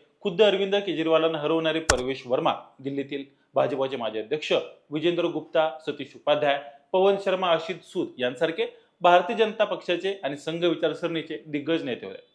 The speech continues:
असं असताना निकालाच्या तब्बल अकरा दिवसानंतर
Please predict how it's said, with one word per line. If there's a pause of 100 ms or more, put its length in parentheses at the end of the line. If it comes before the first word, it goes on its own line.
(340)
असं
असताना
निकालाच्या
तब्बल
अकरा
दिवसानंतर